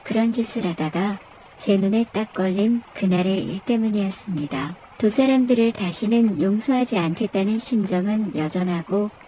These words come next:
그 영악한 가정부가 제 남편으로도 모자라서 제 아들까지도 갖고 놀면서 저를 속이고 있었단 생각을 하자 치가 떨려서 견딜 수가 없었습니다. 우선은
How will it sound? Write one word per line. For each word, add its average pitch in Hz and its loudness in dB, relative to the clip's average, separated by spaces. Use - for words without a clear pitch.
그 220 4
영악한 214 0
가정부가 190 -4
제 208 0
남편으로도 190 0
모자라서 180 -2
제 247 4
아들까지도 240 0
갖고 214 -4
놀면서 190 0
저를 208 0
속이고 277 4
있었단 247 2
생각을 214 0
하자 226 -2
치가 262 -2
떨려서 196 -2
견딜 202 0
수가 180 -4
없었습니다. 165 -4
우선은 214 2